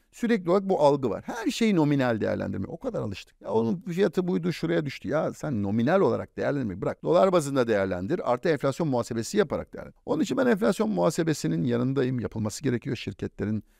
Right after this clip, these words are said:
şey yapılması, bu mutlaka yapılması ki şirketlerin sağlığı açısından devlete daha az vergi versinler. Yani şu kazanmadıkları şeyi enflasyon üzerinde mesela bankacılık sektörü, "Aa, çok iyi, dışında kaldı." diye. Ya o dışında kalma sebebi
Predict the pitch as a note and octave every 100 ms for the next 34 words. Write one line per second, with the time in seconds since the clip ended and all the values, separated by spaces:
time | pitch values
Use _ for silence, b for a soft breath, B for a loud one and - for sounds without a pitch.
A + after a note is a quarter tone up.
0 | _ - A2 C3 C3+ C3 A2+ A#2 G#3 A3
1 | - G3 D#3+ D3+ D3+ D4+ C4 - E3+ -
2 | F#3+ C3+ - D#3+ A3 E3 E3+ C#4 C#4 -
3 | - A#2 D#3+ - E3 A#3 B3+ C4+ D4+ D4
4 | C#4 A3 A#3 G#3 - A#3 - - - C#3
5 | C#3+ D3 - - - F3 G#3 B3+ A#3 A3+
6 | G#3 - A#3 C#4 - - D#3 F#3+ F3+ G#3
7 | G#3 - F3 F3 D#3+ F3+ F#3 G#3+ C#3+ C3+
8 | A#2+ G#3+ F#3 E3 - D3+ - D#3+ G#3+ -
9 | - F#3 G#3 G3 E3+ G#3 G#3 F3 D#3+ D3
10 | - F3 C#3 F3 E3+ C#3+ A2 D#3 D#3+ F#2+
11 | - B2+ - G#2 - D3 E3+ D3 F#3+ E3+
12 | D3 G#3